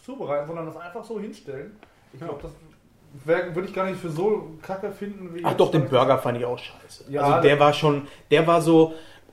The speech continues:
Speaker 3: boah,
Speaker 1: Ja, wenn
Speaker 3: nee.
Speaker 1: sie, wenn sie das noch ein bisschen pimpen, den Burger noch ein bisschen Salat, ein bisschen
Speaker 3: Ja, aber dann
Speaker 1: Soße
Speaker 3: gehst du ja
Speaker 1: drauf
Speaker 3: schon
Speaker 1: und
Speaker 3: wieder in eine Richtung, wo du sagst, da musst du schon wieder was dran machen, aber so, den
Speaker 1: Ja,
Speaker 3: Burger
Speaker 1: aber das hat alles Potenzial, finde ich.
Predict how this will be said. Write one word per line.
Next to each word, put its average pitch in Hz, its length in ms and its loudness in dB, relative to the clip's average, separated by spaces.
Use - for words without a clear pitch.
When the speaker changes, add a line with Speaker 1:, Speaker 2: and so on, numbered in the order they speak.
Speaker 3:
boah, - 140 -8
Speaker 1:
Ja, 190 140 2
wenn 233 80 4
Speaker 3:
nee. 220 60 2
Speaker 1:
sie, 196 80 0
wenn 208 120 2
sie 240 60 0
das 233 100 2
noch 226 80 -2
ein - 20 -6
bisschen 202 240 -6
pimpen, 156 220 -6
den 135 120 -8
Burger 196 240 4
noch 170 80 -4
ein 151 80 -6
bisschen 139 240 -8
Salat, 196 380 2
ein 160 60 -12
bisschen 147 140 -2
Speaker 3:
Ja, 196 60 4
aber 233 80 10
dann 254 120 4
Speaker 1:
Soße 262 120 0
Speaker 3:
gehst 269 140 2
du - 40 8
ja 320 40 4
Speaker 1:
drauf 254 100 2
Speaker 3:
schon 262 100 2
Speaker 1:
und 254 60 2
Speaker 3:
wieder 233 80 6
in 226 80 -2
eine 214 80 2
Richtung, 240 320 0
wo 220 60 6
du 214 80 6
sagst, 214 280 -2
da 214 40 0
musst 196 200 -8
du 214 60 -8
schon 202 160 -6
wieder 190 140 -2
was 151 120 -2
dran 131 180 -6
machen, 175 220 -4
aber 139 220 0
so, 220 460 -2
den 165 120 -4
Speaker 1:
Ja, 165 60 2
Speaker 3:
Burger - 180 2
Speaker 1:
aber 151 340 2
das 143 140 -4
hat 156 100 -4
alles 175 180 -6
Potenzial, 202 540 -10
finde 110 180 -18
ich. 107 60 -20